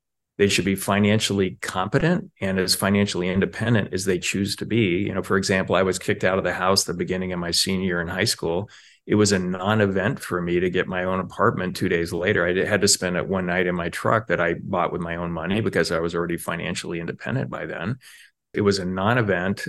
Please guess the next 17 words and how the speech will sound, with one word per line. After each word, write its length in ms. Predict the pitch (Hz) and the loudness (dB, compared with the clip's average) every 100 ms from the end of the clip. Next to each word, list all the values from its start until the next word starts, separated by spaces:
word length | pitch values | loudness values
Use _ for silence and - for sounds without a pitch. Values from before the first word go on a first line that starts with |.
| - | -2
And 140 | 104 | 4
if 80 | 104 | 4
they 140 | 101 110 | 6 6
understand 520 | 127 127 117 110 110 | 6 4 2 2 2
how 80 | 101 | 2
the 80 | |
world 300 | 92 107 165 | 2 4 4
works 420 | 117 87 95 - - | 4 4 4 0 -2
and 220 | 95 98 | 2 4
they 220 | 92 90 | 4 2
believe 880 | 95 120 101 98 104 139 117 95 98 | 0 2 4 4 4 6 6 4 2
that 160 | 92 | 2
the 80 | 92 | 0
purpose 440 | - 110 117 101 101 | 0 2 2 2 0
is 140 | 95 | 0
to 80 | 95 | -2
create 460 | - 92 92 90 | -4 0 0 0